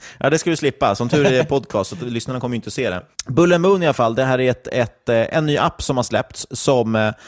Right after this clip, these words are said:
Bull då, det kommer ju från en sån aktiemarknad som man tänker, och, eh, Moon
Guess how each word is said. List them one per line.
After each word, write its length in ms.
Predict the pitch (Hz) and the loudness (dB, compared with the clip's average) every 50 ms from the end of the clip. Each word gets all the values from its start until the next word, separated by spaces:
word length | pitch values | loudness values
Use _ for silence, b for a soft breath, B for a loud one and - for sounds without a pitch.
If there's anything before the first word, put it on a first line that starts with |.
| B B | B B
Bull 360 | B 110 107 131 156 165 160 | B 2 4 4 4 4 4
då, 140 | 139 135 135 | 4 2 2
det 80 | 131 139 | 2 2
kommer 260 | - 135 123 123 123 | 0 0 0 0 -2
ju 60 | 120 | -2
från 280 | - - 123 117 117 113 | -2 -2 -2 -2 0 -2
en 80 | 113 | -4
sån 400 | 107 120 110 104 95 95 82 71 - | -4 -6 -8 -8 -8 -10 -10 -10 -6
aktiemarknad 640 | - 110 - - - 113 110 120 123 117 - 127 113 | -6 -6 -6 -4 -2 0 0 2 0 0 -2 -4 -4
som 80 | - 123 | -2 -4
man 80 | 113 | -2
tänker, 360 | 113 113 110 107 - 120 113 - | -2 -2 -4 -2 0 0 0 2
och, 260 | - 113 - - 117 | 2 0 0 0 -2
eh, 100 | 117 110 | 0 2
Moon 520 | 107 110 135 185 190 151 98 90 95 104 | 2 4 4 4 4 4 2 0 -4 -6